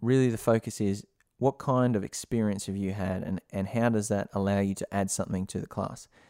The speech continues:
Uh, a lot of people will look at it and say, "This is purely a demographics exercise," and, and that's part of it, but it doesn't, it doesn't, uh, include the entirety of it. So if you're on the fence about whether you should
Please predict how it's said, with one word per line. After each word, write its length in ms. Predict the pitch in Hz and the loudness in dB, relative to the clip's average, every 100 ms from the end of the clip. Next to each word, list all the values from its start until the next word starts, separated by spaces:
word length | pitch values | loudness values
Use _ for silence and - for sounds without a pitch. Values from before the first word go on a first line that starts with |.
| _ _ _ _ - | _ _ _ _ -4
Uh, 300 | 107 98 95 - | 2 2 2 4
a 60 | 120 | 8
lot 140 | 131 | 8
of 100 | 131 | 6
people 280 | 131 117 101 | 2 2 2
will 180 | 101 101 | 2 2
look 160 | 117 | 2
at 100 | 113 | 2
it 120 | 113 | 2
and 100 | 110 | 0
say, 360 | - 101 95 92 | 2 4 4 2
"This 180 | 104 - | -2 -6
is 80 | 101 | -10
purely 760 | - - 113 107 104 101 101 - 98 | -10 0 4 4 4 4 2 -2 -2
a 240 | 90 92 | -2 0
demographics 680 | 92 95 92 92 - - 92 | 0 0 0 -4 -6 -8 -10
exercise," 640 | 90 - - 101 - - - | -10 -10 -6 -6 -8 -12 -2
and, 160 | 113 - | -2 2
and 140 | 120 | 4
that's 220 | 135 - | 4 2
part 340 | - - 117 113 | -8 0 4 4
of 160 | 98 | 2
it, 120 | - _ _ _ _ _ _ _ _ | -2 _ _ _ _ _ _ _ _
but 420 | 120 113 98 95 _ | 4 6 6 2 _
it 120 | 113 110 | -2 4
doesn't, 380 | 120 117 110 - _ _ _ _ _ _ _ | 4 4 0 -4 _ _ _ _ _ _ _
it 140 | 110 107 | -6 0
doesn't, 540 | 120 110 101 101 - | 0 2 -2 -4 -2
uh, 280 | 98 92 92 | -2 -2 -4
include 440 | 104 104 - 101 95 | -4 -4 0 0 0
the 100 | 90 | -2
entirety 500 | 92 101 - - - | -4 -6 -6 -6 -6
of 140 | - | -8
it. 80 | - _ _ - | -12 _ _ -10
So 240 | - 104 | 0 2
if 260 | 98 101 - | 2 0 0
you're 400 | 110 104 101 - - | 4 6 4 2 0
on 120 | 123 | 2
the 60 | |
fence 300 | - 123 123 | 4 2 2
about 240 | 117 107 - | 2 2 2
whether 160 | 110 | 2
you 220 | 101 101 101 | 2 2 0
should 320 | - 98 | 0 -2